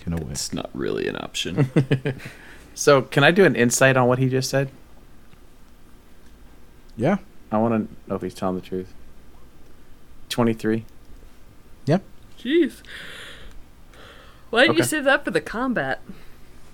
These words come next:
Speaker 3: Because it's not gonna happen in combat, so I might as well get it out of my system.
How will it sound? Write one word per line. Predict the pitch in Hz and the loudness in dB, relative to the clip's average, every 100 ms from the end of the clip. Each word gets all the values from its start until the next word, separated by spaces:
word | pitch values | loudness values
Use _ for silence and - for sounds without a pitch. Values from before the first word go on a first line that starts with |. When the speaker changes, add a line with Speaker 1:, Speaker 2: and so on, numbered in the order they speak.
| - - - - - - - | -18 -18 -18 -18 -20 -18 -2
Speaker 3:
Because | 147 - 151 | 2 6 8
it's | 135 | 8
not | 147 139 | 4 4
gonna | 127 | 4
happen | 101 98 101 | 4 2 -2
in | 95 | -6
combat, | 92 87 95 101 - | -8 -10 -8 -8 -8
so | 101 | -6
I | |
might | 98 | -4
as | 101 | -4
well | 98 | -6
get | 98 | -4
it | 98 | -2
out | 95 92 | -2 -2
of | |
my | 87 | -6
system. | - - 90 | -10 -12 -16